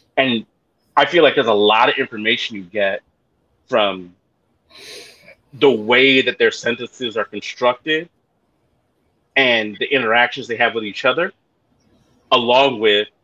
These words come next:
the expressions that the people do and don't have. And so I think that that's why I kinda wanna emphasize that, you know, the art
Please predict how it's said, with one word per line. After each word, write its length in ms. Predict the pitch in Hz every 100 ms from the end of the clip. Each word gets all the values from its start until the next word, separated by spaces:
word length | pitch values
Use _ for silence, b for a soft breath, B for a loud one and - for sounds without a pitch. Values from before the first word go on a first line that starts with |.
| _ _ _ _ _ _ _
the 160 | 208 -
expressions 960 | - - - 120 123 - 120 107 95 -
that 340 | 104 92 90 - _ _ _ _ _ _ _ _ _ _ _ -
the 80 |
people 640 | 101 - 113 104 101 95 85 _ 104
do 380 | 131 120 117 117
and 160 | 113 101
don't 260 | 107 98 -
have. 380 | 98 90 95 - _ _ _ _ _ _ _ -
And 160 | 120 110
so 240 | 120 110
I 140 | 117 120
think 180 | 139
that 100 | 110
that's 260 | 110 117 -
why 340 | 120 110 110
I 120 | 87 101
kinda 280 | - 110 104
wanna 240 | 104 101 -
emphasize 600 | 110 110 - 104 98 98
that, 200 | 98 95 - _ _ _ -
you 80 | 120
know, 240 | 104 95
the 120 | 104 -
art 360 | 110 110 -